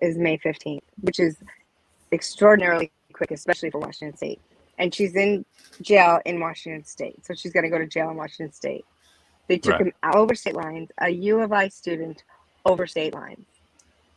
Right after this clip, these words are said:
Speaker 1: That
Speaker 2: Right.
Speaker 1: to me is, that it gives me, you know, pause. But then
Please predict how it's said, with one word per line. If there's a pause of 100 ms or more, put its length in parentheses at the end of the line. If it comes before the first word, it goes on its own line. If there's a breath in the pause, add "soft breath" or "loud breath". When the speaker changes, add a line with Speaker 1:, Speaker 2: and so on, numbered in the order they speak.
(220)
Speaker 1:
That
Speaker 2:
Right.
Speaker 1:
to
me
is, (800)
that (420)
it
gives
me,
you
know, (180)
pause. (420 loud breath)
But
then